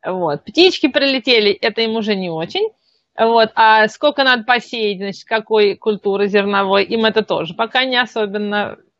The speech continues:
важно. Они, конечно, будут участвовать, но, э, их это не тревожит сердцем. <laughs> Вот. Поэтому их песни о них, о них самих. Э, это моя такая гипотеза.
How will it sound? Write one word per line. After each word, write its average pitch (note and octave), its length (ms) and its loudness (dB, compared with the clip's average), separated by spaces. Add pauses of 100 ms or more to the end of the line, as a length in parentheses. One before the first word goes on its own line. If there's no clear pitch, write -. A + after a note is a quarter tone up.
важно. F#3 460 2
Они, G3 160 0
конечно, G#3 300 -2
будут A3 280 -2
участвовать, C4+ 540 0
но, G3 200 -6
э, A3+ 220 -2
их - 260 -6
это A3 220 -2
не A3 140 0
тревожит G3+ 580 0 (400)
сердцем. F3 540 -2 (180)
<laughs> G3 440 2
Вот. F3+ 220 -2 (480)
Поэтому D#4 500 0
их G#4 220 0
песни D#4 320 -2
о B3+ 160 2
них, D#4 220 -4 (520)
о G3+ 180 -6
них C#4 240 -10
самих. F#3 380 -8 (800)
Э, - 80 -2
это C4 420 0
моя D4+ 340 2
такая A3+ 320 -4
гипотеза. A#3+ 720 -6